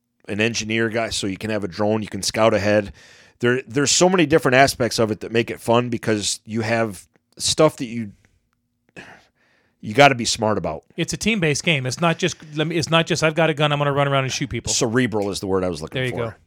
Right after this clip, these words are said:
Speaker 1: You have to think.
Speaker 2: That's a very cerebral word to use.
Speaker 1: How about that?
Speaker 2: Yeah.
Speaker 1: That's a big word for
Speaker 2: Yeah,
Speaker 1: this
Speaker 2: it is.
Speaker 1: guy. But it fits, and it's really cool. In the maps, I, I'm not even gonna try to describe 'em 'cause it doesn't do it justice.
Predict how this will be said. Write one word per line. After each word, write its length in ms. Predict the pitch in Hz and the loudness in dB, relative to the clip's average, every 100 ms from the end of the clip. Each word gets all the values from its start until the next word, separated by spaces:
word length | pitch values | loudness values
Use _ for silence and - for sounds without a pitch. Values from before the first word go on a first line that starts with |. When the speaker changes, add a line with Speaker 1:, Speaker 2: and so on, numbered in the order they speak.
| - | -8
Speaker 1:
You 180 | 113 | -4
have 360 | 110 - 139 135 | 0 4 6 4
to 80 | - | -2
think. 240 | - - 113 | -8 -2 0
Speaker 2:
That's 180 | 170 | 0
a 60 | 143 | 0
very 280 | 113 135 131 | 0 0 0
cerebral 480 | 135 127 131 131 131 | -2 -2 -2 -2 -2
word 180 | 139 131 | -2 -4
to 60 | |
use. 260 | 147 160 110 | -6 -6 -2
Speaker 1:
How 60 | |
about 240 | 123 196 - | 2 2 2
that? 200 | 87 55 127 | -4 -4 -10
Speaker 2:
Yeah. 80 | 139 | -8
Speaker 1:
That's 100 | 156 | -8
a 40 | |
big 260 | 85 131 - | -10 -12 -10
word 220 | 139 123 | -10 -6
for 80 | 127 | -2
Speaker 2:
Yeah, 100 | 131 | -2
Speaker 1:
this 60 | 135 | 0
Speaker 2:
it 100 | 170 | -4
is. 180 | - | -6
Speaker 1:
guy. 60 | 82 _ - - - - - _ _ 120 | -12 _ -20 -20 -16 -14 -16 _ _ -2
But 160 | 139 139 | 2 2
it 80 | |
fits, 460 | - 143 110 - - | 2 2 2 -2 -6
and 140 | 123 117 | -4 -4
it's 160 | - | 0
really 180 | 123 113 | 2 2
cool. 280 | - 107 98 | 2 0 0
In 160 | 120 120 | -2 -2
the 40 | |
maps, 560 | 113 120 107 - - - - | 4 4 4 0 -6 -6 -2
I, 260 | 110 107 82 _ _ _ - - | -2 -2 -6 _ _ _ -18 -6
I'm 160 | 113 127 | -2 4
not 160 | 123 | 4
even 160 | 127 117 | 4 0
gonna 140 | 110 | -4
try 200 | - 110 | -2 -2
to 60 | 98 | -2
describe 340 | - 104 104 | -4 0 0
'em 60 | 104 | -2
'cause 200 | 110 98 | -6 -6
it 100 | 85 | -4
doesn't 220 | 101 92 | -6 -4
do 120 | 101 | -6
it 60 | 90 | -6
justice. 500 | 95 98 113 110 | -6 -6 -6 -6